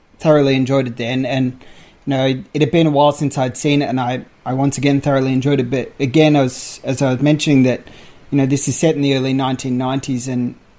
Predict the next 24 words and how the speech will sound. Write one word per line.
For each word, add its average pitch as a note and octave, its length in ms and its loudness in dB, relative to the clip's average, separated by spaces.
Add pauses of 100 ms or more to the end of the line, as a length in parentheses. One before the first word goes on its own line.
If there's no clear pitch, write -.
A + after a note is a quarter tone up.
(120)
in D#3+ 100 0
Australia D#3 600 2
in C3 100 0
particularly, C3 760 -4 (180)
in, C#3 280 -2 (100)
in D3+ 140 4
particular, C#3 460 0
the, C3 260 0
the B2+ 160 -6
history C#3+ 440 2
here C3 460 0 (340)
regarding C3+ 420 2
asylum C3+ 400 0
seekers C3 460 -4
is C3 480 -2 (1040)
not F3 440 2
exactly D3+ 480 0
a C3+ 40 -4
positive C#3+ 460 0
one, C#3+ 180 2
just C#3 220 0
like C3 220 0
it C3 80 -2
is, B2 480 -6